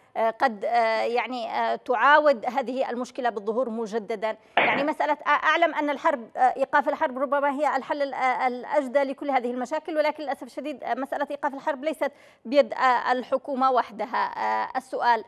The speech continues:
آه، يعني، آه، لما تنتظر الحكومة وقوع كل هذه المشاكل لاتخاذ تدابير عاجلة؟ ألا يوجد هناك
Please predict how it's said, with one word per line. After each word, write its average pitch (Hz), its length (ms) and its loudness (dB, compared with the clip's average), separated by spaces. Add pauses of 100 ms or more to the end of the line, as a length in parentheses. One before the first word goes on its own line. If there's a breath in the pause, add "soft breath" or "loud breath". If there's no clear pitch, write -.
(320 soft breath)
آه، 226 300 4
يعني، 247 460 0
آه، 254 240 -2
لما 320 220 0
تنتظر 262 420 -2
الحكومة 254 400 -2
وقوع 254 260 0
كل 392 380 -4
هذه 262 340 -2
المشاكل 254 440 -6
لاتخاذ 294 760 -6
تدابير 254 680 -4
عاجلة؟ 202 600 -2
ألا 269 100 -2
يوجد 285 320 -4
هناك 269 220 -4